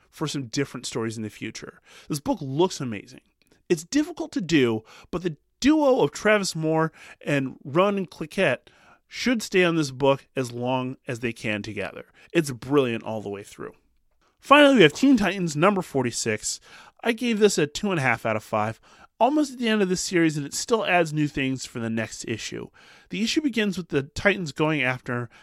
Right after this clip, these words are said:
Mammoth and Shimmer with Superboy as they hunt down Robin. They win and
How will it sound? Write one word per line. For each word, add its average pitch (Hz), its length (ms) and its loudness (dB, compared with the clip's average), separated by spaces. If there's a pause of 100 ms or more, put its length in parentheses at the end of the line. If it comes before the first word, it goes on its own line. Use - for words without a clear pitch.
Mammoth 175 440 0
and 123 120 -4
Shimmer 147 360 0
with 113 140 -2
Superboy 120 680 -2
as 135 120 -4
they 147 100 0
hunt 175 240 -2
down 113 240 -4
Robin. 101 300 -6 (920)
They 294 200 4
win 208 300 4
and 151 160 0